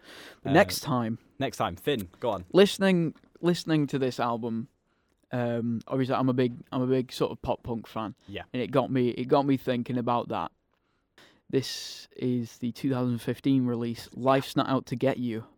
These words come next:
Speaker 1: by Neck Deep. Neck Deep are one of my favourite bands at the moment. Um, and I, this album is like their sort of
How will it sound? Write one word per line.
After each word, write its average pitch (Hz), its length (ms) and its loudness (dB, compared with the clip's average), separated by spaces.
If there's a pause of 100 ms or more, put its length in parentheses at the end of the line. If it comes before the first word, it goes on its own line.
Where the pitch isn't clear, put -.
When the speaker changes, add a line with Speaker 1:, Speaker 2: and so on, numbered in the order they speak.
Speaker 1:
by 117 120 -2
Neck 120 400 -2
Deep. 123 260 -4 (640)
Neck 156 360 2
Deep 185 220 0
are 160 60 6
one 147 220 6
of 156 60 6
my 151 140 4
favourite 135 680 2 (360)
bands 123 840 -4 (100)
at 123 140 -4
the 123 80 0
moment. 127 440 0 (720)
Um, 117 560 -4 (380)
and 127 100 2
I, 123 160 0
this 135 340 0
album 120 580 0
is 117 280 -6
like 117 400 -6 (420)
their 117 400 -4 (340)
sort - 200 -10
of - 240 -14